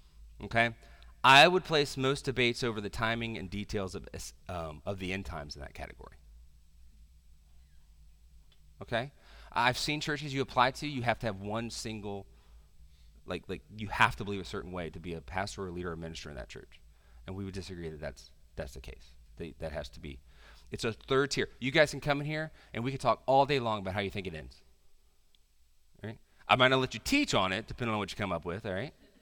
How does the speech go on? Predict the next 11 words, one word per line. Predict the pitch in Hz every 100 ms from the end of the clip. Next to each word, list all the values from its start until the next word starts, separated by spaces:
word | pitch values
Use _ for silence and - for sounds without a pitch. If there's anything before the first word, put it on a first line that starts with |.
| - _ - _ _ _ _ _ 110
Okay? | 104 120 - -
But, | 127 131 82 - - - - - -
um, | 104 104 95 90 90
but | 110
that's | 127 120 -
how | 120
that | 98 -
kind | 95
of | 82
falls | 82 71 69
out. | 69